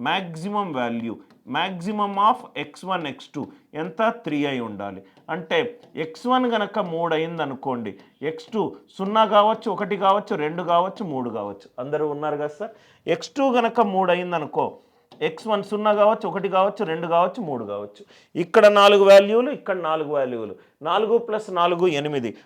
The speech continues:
మూడు కామా మూడు, మూడు కామా మూడు. ఒకటి డూప్లికేట్ అవుతుంది. అంటే ఎక్స్ వన్, ఎక్స్ టూ ఎన్ని వాల్యూలు తీసుకోవచ్చు? ఏడు వాల్యూలు తీసుకోవచ్చు. వై వన్, వై టూ. మ్యాక్సిమం వై వన్ టూ ఉంటే వై టూ జీరో వన్ టూ కావచ్చు. వై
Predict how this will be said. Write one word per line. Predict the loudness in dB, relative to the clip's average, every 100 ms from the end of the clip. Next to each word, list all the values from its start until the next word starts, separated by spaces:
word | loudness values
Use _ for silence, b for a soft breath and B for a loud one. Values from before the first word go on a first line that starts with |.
| B
మూడు | 4 8 8 8
కామా | 6 6
మూడు, | 2 2 2 2 2
మూడు | 0 -2 0
కామా | 2 4 2
మూడు. | 0 -4 -4 -10 B -6
ఒకటి | -2 0 -2 -2 -4
డూప్లికేట్ | -2 -2 -4 -4 -4 -2 -4
అవుతుంది. | -4 -6 -10 -10 -10
అంటే | -10 -2 -2 -2 B B
ఎక్స్ | -8 -8 -4
వన్, | -4 -4
ఎక్స్ | -8 -8
టూ | -6
ఎన్ని | -4 -2
వాల్యూలు | 0 0 0 0
తీసుకోవచ్చు? | -2 -10 -2 -2 -2 -6 -10 b b 2 6
ఏడు | 6
వాల్యూలు | 8 6 4 -2 -4
తీసుకోవచ్చు. | -8 -12 -12 -16 -16 -20 -20 b b -2
వై | 2 2 0
వన్, | 0 0 -2
వై | -4 -4
టూ. | -6 -14 b b -6
మ్యాక్సిమం | -2 -2 -4 -8 -6 -6 -4 -2
వై | 0
వన్ | 0 0 -2 -2
టూ | -2 -2
ఉంటే | -4 -4 -4 -4 b b -4
వై | 0 0 -2
టూ | -6 -6
జీరో | -6 -6 -2 0
వన్ | 0 -2 -4 -6
టూ | -6 -2
కావచ్చు. | -2 -2 -8 -16 -20 b b
వై | -2 -2